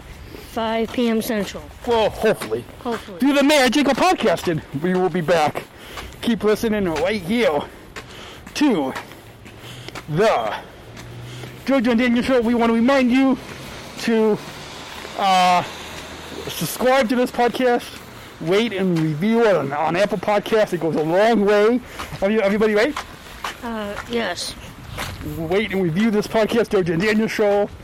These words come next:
Speaker 2: Follow us on social media. Get in touch with us.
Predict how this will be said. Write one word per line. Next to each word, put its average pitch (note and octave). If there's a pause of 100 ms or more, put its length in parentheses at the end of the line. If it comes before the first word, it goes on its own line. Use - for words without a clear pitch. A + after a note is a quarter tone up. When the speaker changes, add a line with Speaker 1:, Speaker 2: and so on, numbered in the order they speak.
(420)
Speaker 2:
Follow A#3
us A3+
on D#3+
social -
media. A3+ (600)
Get D#3
in B2+
touch A3
with G3+
us. G3+